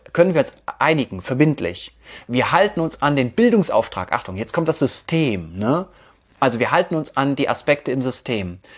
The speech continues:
Der Bildungsauftrag will umgesetzt, muss umgesetzt werden. Darauf können wir uns einigen. Das ist nicht verhandelbar. Wir einigen uns vielleicht auch darauf, dass wir sagen, wir haben ein Konzept in der Kita. Wir einigen uns darauf, dass wir dieses Konzept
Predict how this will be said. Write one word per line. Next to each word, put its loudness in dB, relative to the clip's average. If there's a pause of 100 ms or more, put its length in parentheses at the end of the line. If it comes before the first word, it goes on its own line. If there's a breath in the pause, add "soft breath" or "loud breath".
(240 loud breath)
Der 4
Bildungsauftrag 2
will -2
umgesetzt, -2
muss -2
umgesetzt -4
werden. -10 (420 soft breath)
Darauf 0
können 0
wir 0
uns -4
einigen. -2
Das 0
ist -10
nicht -2
verhandelbar. -4 (400 loud breath)
Wir 4
einigen 0
uns -4
vielleicht -2
auch -2
darauf, 4
dass -6
wir -2
sagen, 2
wir 2
haben 2
ein -2
Konzept -4
in -4
der 0
Kita. 0
Wir 0
einigen 2
uns -4
darauf, 4 (120)
dass -2
wir -4
dieses 0
Konzept -2